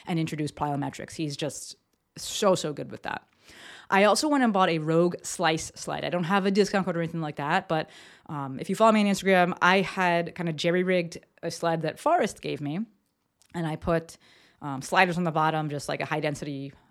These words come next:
uh, plastic on the bottom so I could slide it in the driveway, but it's for pulling, it's not for pushing. And I went and tried to push it, 'cause I have to, like, bend down towards the ground to push it, 'cause there's no uprights on it.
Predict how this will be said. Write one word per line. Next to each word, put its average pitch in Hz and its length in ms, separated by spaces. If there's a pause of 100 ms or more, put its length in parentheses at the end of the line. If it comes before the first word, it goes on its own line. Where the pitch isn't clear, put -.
(120)
uh, 50 220 (200)
plastic 156 400
on 151 60
the 151 60
bottom 147 260
so 170 100
I - 20
could 160 120
slide 160 160
it 156 60
in 151 40
the 156 60
driveway, 165 400
but 175 260 (300)
it's - 200
for - 200
pulling, 156 560
it's - 80
not 175 160
for 175 100
pushing. 160 680
And 151 380 (880)
I 214 140
went 214 160
and 208 80
tried 196 200
to 175 60
push - 300
it, 349 260
'cause 180 120
I - 20
have 214 100
to, 240 60
like, 196 180
bend 190 260
down 185 200
towards 175 220
the 156 60
ground 156 280
to 147 60
push 143 160
it, - 20
'cause - 80
there's 175 180
no 196 160
uprights - 440
on - 160
it. - 100